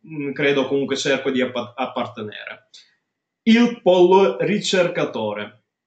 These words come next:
Ok, il pollo di ri-, ricercatore è uno stadio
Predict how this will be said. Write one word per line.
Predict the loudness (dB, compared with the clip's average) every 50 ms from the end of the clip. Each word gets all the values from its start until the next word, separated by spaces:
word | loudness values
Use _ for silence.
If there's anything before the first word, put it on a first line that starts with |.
| _ _ _ _ _ -18
Ok, | -16 -12 -10
il | -6 -6 -6 -6 -4
pollo | -2 -2 -2 -2 -2 -4
di | -4 -4
ri-, | -4 -6 -6 -8 -12
ricercatore | -12 -10 -10 -10 -8 -8 -8 -6 -4 -2 -2 0 0 0 0 -2 -6
è | -6 -2 0 0
uno | 0 0 -2 -4
stadio | -6 -8 -4 -2 -2 -2 -2 -4 -6 -6 -8 -10 -14